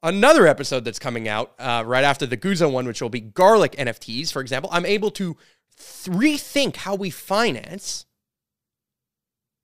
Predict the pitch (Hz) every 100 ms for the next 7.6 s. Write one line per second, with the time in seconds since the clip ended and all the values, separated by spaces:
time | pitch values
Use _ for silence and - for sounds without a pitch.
0 | _ _ _ 151 269 269 - _ _ _
1 | _ _ _ 135 156 - - 139 131 190
2 | 226 - _ _ _ _ _ - 160 131
3 | 127 120 202 226 _ _ 139 120 135 185
4 | 196 160 143 - 170 143 151 127 - 139
5 | 135 120 117 147 131 110 104 120 117 120
6 | 131 110 120 143 180 131 123 127 131 135
7 | 127 196 220 147 -